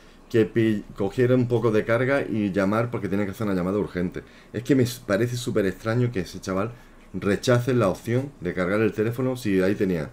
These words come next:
la tarjeta para hacer los pagos, ahí tiene la forma de contactar con sus padres.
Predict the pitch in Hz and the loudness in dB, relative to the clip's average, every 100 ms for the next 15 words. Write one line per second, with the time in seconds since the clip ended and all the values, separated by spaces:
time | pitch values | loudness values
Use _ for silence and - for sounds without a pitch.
0 | - - - - - 95 90 92 123 117 | -14 -20 -20 -20 -4 0 0 0 0 0
1 | 98 90 95 90 117 120 123 120 - - | 0 0 -2 -2 -2 0 -2 -6 -18 -12
2 | - 110 104 110 104 95 117 104 98 92 | -4 -2 0 2 2 0 0 -2 0 -2
3 | 90 90 90 92 80 78 110 107 117 | -4 -6 -8 -8 -10 -8 -4 -2 -2